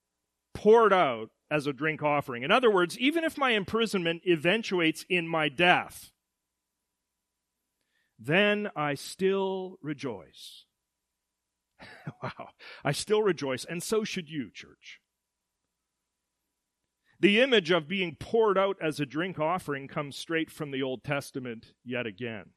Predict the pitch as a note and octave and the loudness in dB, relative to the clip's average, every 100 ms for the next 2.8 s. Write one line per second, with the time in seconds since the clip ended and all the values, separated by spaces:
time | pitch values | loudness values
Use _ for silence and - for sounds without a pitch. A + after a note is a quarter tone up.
0 | - D3+ F3 D#3+ - - B3 G#3 B2 - | -10 -6 -4 -6 -8 -8 -4 -2 -4 -6
1 | - - - _ _ _ _ _ D3 D3 | -14 -16 -20 _ _ _ _ _ -4 -2
2 | E3+ F3+ - E3 D3+ C#3 C#3 | -2 -2 -4 -2 0 0 -4